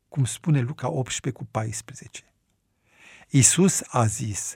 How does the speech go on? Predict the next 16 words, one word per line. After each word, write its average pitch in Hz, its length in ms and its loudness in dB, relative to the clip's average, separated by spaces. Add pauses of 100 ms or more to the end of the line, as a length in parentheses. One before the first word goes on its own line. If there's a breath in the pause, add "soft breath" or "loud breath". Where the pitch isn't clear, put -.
(460 loud breath)
„Mai 165 460 12
degrabă 139 1200 8
omul 120 320 6
acesta 120 400 2
s-a 127 160 0
coborât 123 400 0
acasă 117 400 -4
socotit 113 460 -8
neprihănit.” 107 800 -8 (760)
E 123 240 4 (260)
potențial, 135 1200 6 (680)
nu 101 340 2
real. 104 580 -2 (1400 soft breath)
Chiar 247 320 6
și - 160 2
așa, 120 540 0